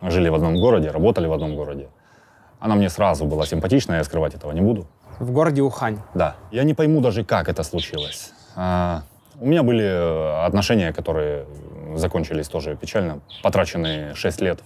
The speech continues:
Speaker 1: впустую. И у нее были отношения, которые тоже были на расстоянии, там, понял? И тоже это все закончилось резко, и у меня это все закончилось, и какой-то период мы побыли наедине,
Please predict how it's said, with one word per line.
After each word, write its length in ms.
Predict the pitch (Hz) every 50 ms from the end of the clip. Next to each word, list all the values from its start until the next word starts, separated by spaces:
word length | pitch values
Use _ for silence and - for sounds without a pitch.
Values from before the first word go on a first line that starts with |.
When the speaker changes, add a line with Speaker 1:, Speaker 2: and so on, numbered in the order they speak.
| - -
Speaker 1:
впустую. 440 | - 92 85 - - 80 73 69 - _ _ _ _ _ _ _ _ - - - - -
И 640 | 123 123 127 127 123 123 123 120 120 117 113 107 98 92 - - _ _ _ - _ -
у 80 | 123
нее 280 | 120 120 123 147 170 151
были 160 | 127 127 117
отношения, 520 | 117 107 92 113 98 - 107 98 92 87 85
которые 280 | 95 87 90 90 85 82
тоже 200 | 92 78 82 80
были 180 | 76 82 80
на 120 | 80 80 78
расстоянии, 680 | 82 78 - - 90 113 135 143 131 117 104 92 85
там, 220 | 80 - 82 78 71
понял? 320 | 101 101 98 85 73 69 - _ - - - -
И 300 | 101 104 104 98 92 90 85
тоже 200 | - 98 82 82
это 180 | 80 73 - 80
все 160 | - - 87
закончилось 560 | - 113 95 - 156 139 - 107 95 92 - -
резко, 320 | 92 92 85 - - 82
и 80 | 80 85
у 80 | 85
меня 280 | 87 95 92 87 80 76
это 120 | 76 - 76
все 140 | - -
закончилось, 680 | 87 90 95 - 160 156 - - 104 95 90 82 - -
и 380 | - 87 92 92 87 85 80 76 - - - - - - - - -
какой-то 340 | - 117 135 120 101 98 82
период 320 | - 95 95 90 82 76
мы 120 | 92 92
побыли 560 | 82 90 85 82 87 82 80 78 76 71 69 67 - - - 69 - - - - - - - - - - - - -
наедине, 600 | 87 90 90 85 85 78 87 - 269 - 160 147